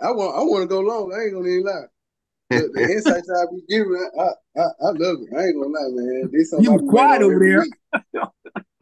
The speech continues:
Speaker 1: Yeah, especially like how, uh, how, how, how Mister E, he was just saying, man, think about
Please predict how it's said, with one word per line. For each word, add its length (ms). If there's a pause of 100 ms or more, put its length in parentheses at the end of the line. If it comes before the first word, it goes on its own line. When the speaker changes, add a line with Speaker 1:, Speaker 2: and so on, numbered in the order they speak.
(640)
Speaker 1:
Yeah, 280 (160)
especially 480
like 100
how, 600 (920)
uh, 60
how, 260
how, 280
how 100
Mister 280
E, 180
he 140
was 100
just 220
saying, 280
man, 360
think 180
about 540